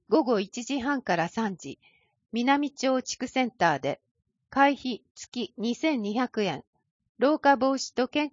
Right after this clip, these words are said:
康保持の体操。六十歳以上の方、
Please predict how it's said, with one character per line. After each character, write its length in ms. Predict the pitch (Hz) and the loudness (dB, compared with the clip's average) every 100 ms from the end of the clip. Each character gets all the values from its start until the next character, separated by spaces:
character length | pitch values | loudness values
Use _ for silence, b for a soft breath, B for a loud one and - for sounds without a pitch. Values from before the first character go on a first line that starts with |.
| - | -2
康 160 | 294 | -2
保 140 | 254 294 | 0 -2
持 140 | 214 | -2
の 120 | 170 | -6
体 260 | - 190 170 | -4 -4 -4
操。 420 | - 160 139 - _ _ _ _ _ - | -6 -6 -4 -6 _ _ _ _ _ -6
六 260 | 240 294 | -4 -4
十 120 | 302 | -4
歳 400 | 320 - 311 311 | -4 -2 0 0
以 60 | 311 | -2
上 240 | 254 233 | 0 -2
の 140 | 170 143 | -2 -10
方、 360 | 156 - 135 | -10 -4 -4